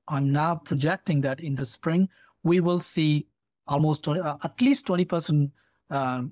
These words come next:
increase in the number of human encounter ticks in the lab. And again, we are only focused on what we receive in the lab. So there is that caveat is that can we actually project this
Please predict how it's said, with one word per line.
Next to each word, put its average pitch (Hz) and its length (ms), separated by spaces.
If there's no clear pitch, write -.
increase 170 460
in 139 80
the 135 80
number 143 280
of 139 200
human 170 380
encounter 147 520
ticks - 280
in 123 80
the 120 80
lab. 104 340
And 233 100
again, 233 260
we 190 120
are 180 80
only 214 180
focused 190 480
on 151 120
what 160 240
we 160 120
receive 160 400
in 139 80
the 123 100
lab. 127 280
So - 160
there 175 180
is 190 180
that 165 180
caveat 180 500
is 139 160
that 135 220
can 165 220
we 190 180
actually 175 400
project 156 460
this - 440